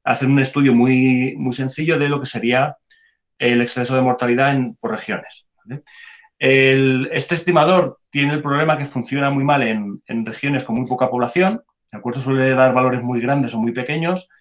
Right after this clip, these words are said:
y entonces lo que se utilizan son estimado-, bueno, estimaciones de esa, de ese riesgo, eh, utilizando modelos, ¿no? En nuestro caso, o en mi caso, yo suelo utilizar modelos bayesianos, ¿de acuerdo? Un poco para, para reducir el ruido, ¿vale? Y el objetivo siempre,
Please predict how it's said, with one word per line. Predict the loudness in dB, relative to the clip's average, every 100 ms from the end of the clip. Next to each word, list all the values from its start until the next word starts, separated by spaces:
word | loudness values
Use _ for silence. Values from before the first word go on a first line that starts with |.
| _ -20 _
y | 0
entonces | 4 2
lo | 2
que | -2
se |
utilizan | -2 0 0 0
son | 0
estimado-, | -2 -2 0 0 0
bueno, | -2 -2 -6 _ -20 _ -10
estimaciones | -4 -2 -2 -2 0 0
de | 0
esa, | 0 2 4 4 4 0
de |
ese | -2 -2
riesgo, | 0 -2 -2 -4 -4 _ _ _ _
eh, | -8
utilizando | -4 -2 -2 -2
modelos, | -4 -6 -12 -14
¿no? | -12 -8
En | -6 -6 -10
nuestro | -14 -14
caso, | -6 -4 -2
o | -2 -2
en | -2
mi | 0
caso, | 0 0 0
yo | 2 0
suelo | 0 0 0
utilizar | 0 -2 0
modelos | 0 2 2
bayesianos, | 2 0 2 2 2 0 -4 _ _ _
¿de | -6
acuerdo? | -4 0 2
Un |
poco | 2 2
para, | 4 6 6 4
para | 2 2
reducir | 2 -2 0 0
el | 0
ruido, | -2 -8 -8 _ _ _
¿vale? | -4
Y | 0
el | 0 0
objetivo | 0 -2 -2
siempre, | 0 0 2 2 2